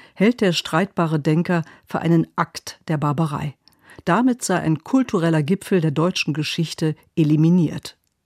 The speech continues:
Dass wir von dieser Größe weiter entfernt seien denn je, das steht für Bohrer außer Frage. Karl-Heinz Bohrers Texte reizen ein ums andere Mal zum Widerspruch. Langweilig aber sind sie nie.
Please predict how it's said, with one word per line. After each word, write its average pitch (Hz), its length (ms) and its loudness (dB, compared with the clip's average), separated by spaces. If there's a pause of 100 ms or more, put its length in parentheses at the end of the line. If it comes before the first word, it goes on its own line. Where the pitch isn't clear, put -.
(400)
Dass - 180 -2
wir 220 80 2
von 196 160 0
dieser 240 220 2
Größe 185 480 0
weiter 208 320 0
entfernt 180 500 -2
seien 170 240 0
denn 160 200 2
je, 156 260 0 (340)
das 170 140 -2
steht - 240 -6
für 214 80 0
Bohrer 165 400 0
außer 156 260 -4
Frage. - 480 -10 (800)
Karl-Heinz 202 400 2
Bohrers 208 400 0
Texte 220 500 -4 (140)
reizen 185 680 -4
ein 208 260 2
ums 190 320 0
andere 170 340 0
Mal 156 360 0 (120)
zum 220 200 -2
Widerspruch. 147 640 -6 (180)
Langweilig 165 840 -2 (140)
aber 185 220 -2
sind 196 200 -4
sie 214 200 -2
nie. 185 280 2